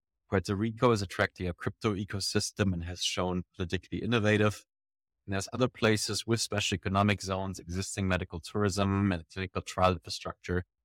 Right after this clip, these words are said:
such as Uruguay, Costa Rica, Panama, Belize, or South Mexico. So one of my initiatives right now is to put together a journey where we explore the possibilities of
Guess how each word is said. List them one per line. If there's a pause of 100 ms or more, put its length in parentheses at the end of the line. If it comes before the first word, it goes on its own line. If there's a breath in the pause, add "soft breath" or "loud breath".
(260)
such
as
Uruguay,
Costa
Rica,
Panama,
Belize,
or
South
Mexico. (520)
So
one
of
my
initiatives
right
now
is
to (100)
put
together
a (540)
journey (140)
where
we (260)
explore
the
possibilities
of